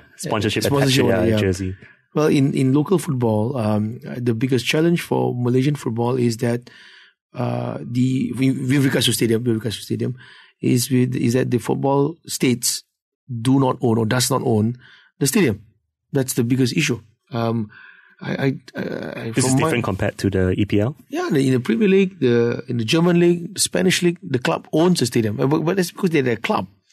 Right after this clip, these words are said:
Speaker 1: Mm.
Speaker 2: So that club, uh, would have been in existence for fifty to hundred years. Over the years,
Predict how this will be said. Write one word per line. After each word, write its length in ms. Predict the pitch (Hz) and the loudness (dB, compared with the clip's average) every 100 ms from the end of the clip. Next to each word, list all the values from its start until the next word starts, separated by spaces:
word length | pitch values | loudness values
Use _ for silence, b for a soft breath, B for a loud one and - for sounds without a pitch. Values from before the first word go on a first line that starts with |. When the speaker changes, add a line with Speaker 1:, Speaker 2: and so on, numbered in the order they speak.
| B B | B B
Speaker 1:
Mm. 220 | 117 120 | -18 -12
Speaker 2:
So 180 | - 139 | 0 0
that 280 | 131 185 - | 2 -2 -2
club, 340 | 180 151 - | 0 0 -2
uh, 580 | 123 117 113 110 113 120 | -2 0 0 -2 -4 -6
would 220 | 131 117 | -2 0
have 240 | 120 113 123 - _ _ _ _ _ | 2 0 -4 -18 _ _ _ _ _
been 160 | 120 120 | -2 0
in 80 | 123 | 0
existence 500 | 127 110 131 131 131 | -2 0 0 0 -4
for 200 | 120 110 | -2 -2
fifty 340 | - 127 143 | -2 -2 -4
to 100 | 135 | -2
hundred 280 | 117 117 117 | -2 -2 -2
years. 300 | 123 170 - B B B B B _ _ | 0 -2 -4 B B B B B _ _
Over 220 | 123 127 | 0 2
the 60 | 113 | 2
years, 380 | 131 180 - | 0 0 -2